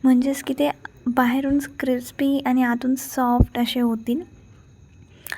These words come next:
आणि जिथपर्यंत त्यांचा असा ऑरेंज कलर नाही येऊन जात तसा आपण नी, तिथपर्यंत आपण याला असं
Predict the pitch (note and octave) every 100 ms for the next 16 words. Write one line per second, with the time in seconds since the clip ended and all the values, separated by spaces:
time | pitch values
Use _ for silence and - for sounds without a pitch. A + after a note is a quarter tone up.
0 | - C4+ C4 C4 C4 C4+ C4+ C4+ C4 C4
1 | C4 C4 C4 C4 - B3 B3 B3 B3 B3
2 | C#4 B3 B3 B3+ A#3+ A#3+ A#3 A#3 A#3+ A#3+
3 | A#3+ B3 A#3 A#3 A#3 A#3 B3 - - -
4 | - A#3+ B3 A#3+ A#3+ A#3+ A#3+ A#3+ A#3+ A#3
5 | A#3 A#3 B3+